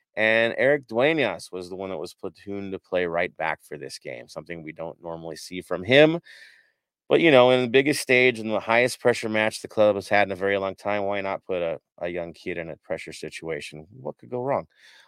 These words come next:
Um, and then in midfield, of course, was Sanchez, Acosta, and Tillman finally all back together again after a very long wait. Yes. So not a lot of time together, in truth, but here they were.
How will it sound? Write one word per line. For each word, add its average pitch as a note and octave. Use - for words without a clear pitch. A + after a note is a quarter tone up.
Um, G2+
and F#2+
then G#2
in G2+
midfield, C#3
of B2+
course, C3
was G2+
Sanchez, A#2
Acosta, G#2+
and F#2
Tillman A#2
finally G2
all F2+
back F2+
together F2+
again F2
after E2
a D#2
very E2+
long E2
wait. D2+
Yes. E2
So -
not G2+
a -
lot A2+
of G#2+
time A#2
together, A#2+
in -
truth, E3+
but F2
here F#2+
they F#2+
were. F2+